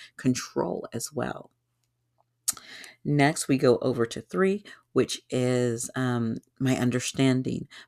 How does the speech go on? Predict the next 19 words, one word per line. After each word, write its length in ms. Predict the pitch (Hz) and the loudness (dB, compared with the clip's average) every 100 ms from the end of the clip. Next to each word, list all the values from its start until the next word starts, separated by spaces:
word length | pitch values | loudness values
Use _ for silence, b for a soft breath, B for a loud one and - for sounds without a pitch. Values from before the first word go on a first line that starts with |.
| - | 0
my 240 | 127 123 | 4 4
mastery. 680 | 123 120 123 - - 123 139 B B B B _ _ | 4 2 2 -4 -6 -8 -8 B B B B _ _
And 380 | 143 139 135 135 | 0 4 4 2
the, 560 | 127 - 139 131 131 - - | -2 2 2 4 0 -4 -4
the 220 | 139 143 | 2 4
most 500 | 139 135 - - - - | 6 4 0 -10 -4 2
<laughs> 500 | 185 - - _ - | 2 0 -8 _ 0
interesting 580 | 175 196 220 - 180 | 2 2 -2 0 -2
thing 280 | 180 143 139 | 0 0 2
I 220 | - 127 | 0 0
got 240 | 127 123 117 | 2 2 2
in 100 | 120 | 2
it 80 | - | 2
was 260 | 117 117 | 0 0
the 80 | 117 | -2
moon. 540 | 113 110 110 110 107 - B B B B - | -2 0 -2 -2 -6 -8 B B B B 0
The 80 | |
moon 300 | 143 151 175 | 4 4 4
card, 540 | 180 - 160 139 131 | 0 -4 2 4 2